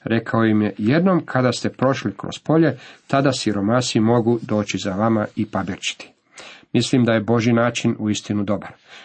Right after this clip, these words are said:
Naravno, nije baš najsuvremeniji, pa bi se uklopio u našu suvremenu političku ekonomiju. Međutim, Božja metoda funkcionirala je izvrsno u Rutino vrijeme, kada je trideset posto zrnja ostajalo na njivi.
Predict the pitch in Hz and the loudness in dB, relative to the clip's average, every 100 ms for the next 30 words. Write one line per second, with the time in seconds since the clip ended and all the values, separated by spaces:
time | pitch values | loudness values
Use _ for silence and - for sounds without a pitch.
0 | - 117 123 131 123 120 113 117 117 120 | -4 0 2 4 2 2 2 2 2 2
1 | 113 110 117 127 - 120 117 117 131 139 | 0 0 0 0 0 2 2 4 4 4
2 | 123 - - - - 113 110 - 117 - | 2 -2 -14 -10 -4 -2 -2 0 -2 -4
3 | 107 - 117 - 120 110 110 110 107 117 | -8 -2 -2 0 0 0 0 0 0 -2
4 | 107 - - - - - - - _ _ | -2 -6 -20 -20 -20 -20 -20 -20 _ _
5 | _ - - 120 131 120 117 117 - 110 | _ -10 -2 2 4 4 2 0 0 0
6 | 110 120 - 113 107 107 113 120 107 110 | 2 0 0 -2 0 0 2 4 2 0
7 | 120 160 160 147 147 160 156 139 127 127 | 0 0 2 2 2 2 2 2 2 0
8 | 120 117 107 113 107 110 104 110 104 104 | 0 0 -2 -4 -2 -2 0 0 0 0
9 | 104 127 123 120 - 123 113 107 104 110 | -2 -2 -4 -4 -2 -2 -2 -4 -4 -2
10 | 113 110 107 120 127 120 - - - - | 0 0 2 4 4 2 -4 -20 -6 -2
11 | 107 107 - 117 120 - - 113 - 98 | 0 0 0 0 0 -2 -2 -2 -2 -4
12 | 113 113 117 101 104 - 98 101 104 104 | 0 0 0 0 -4 -6 -4 -4 -2 -2
13 | 101 98 80 | 0 -2 -4